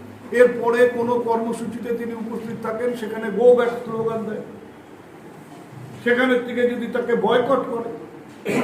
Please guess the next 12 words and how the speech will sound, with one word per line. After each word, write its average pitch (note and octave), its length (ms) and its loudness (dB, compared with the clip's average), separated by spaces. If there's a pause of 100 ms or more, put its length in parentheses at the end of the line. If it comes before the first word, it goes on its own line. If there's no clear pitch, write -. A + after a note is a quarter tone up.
(480)
এবং C4+ 140 -2
আমি C#4 260 4
তো E4 160 0
বলেছি, C4 380 4
আমি C4+ 280 0
সেখানে C4+ 240 0
ঘোষণাও C#4+ 420 2
করেছি A#3+ 340 2
যে - 140 0
আমরা D4 300 4
যারা C4 200 2
আজকে B3 320 0